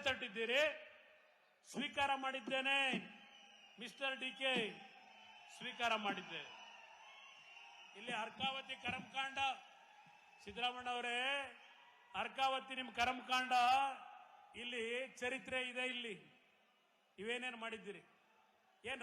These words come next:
ರೈತರಿಗೆ ರೀಡು ಮಾಡ್ಕೊಟ್ರಾ? ಯಾವನಿಗೋಯ್ತು ಈ ಭೂಮಿ? ಬಡವರಿಗೆ ಕೊಟ್ರಾ ಈ ಭೂಮಿನ? ಇನ್ನೊಂದು, ಇಲ್ಲಿ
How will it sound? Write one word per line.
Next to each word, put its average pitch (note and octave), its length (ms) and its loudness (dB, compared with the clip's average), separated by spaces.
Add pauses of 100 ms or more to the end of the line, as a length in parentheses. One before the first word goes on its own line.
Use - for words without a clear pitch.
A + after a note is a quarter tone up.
ರೈತರಿಗೆ C#4+ 560 0 (720)
ರೀಡು D4 320 -2
ಮಾಡ್ಕೊಟ್ರಾ? A3 480 -4 (1120)
ಯಾವನಿಗೋಯ್ತು D4+ 580 0
ಈ - 60 -16
ಭೂಮಿ? A#3 260 -6 (1160)
ಬಡವರಿಗೆ D#4+ 400 2
ಕೊಟ್ರಾ C4+ 280 -2
ಈ A3+ 100 -4
ಭೂಮಿನ? G#3+ 280 -6 (2250)
ಇನ್ನೊಂದು, C#4+ 420 -2 (1080)
ಇಲ್ಲಿ B3+ 160 -2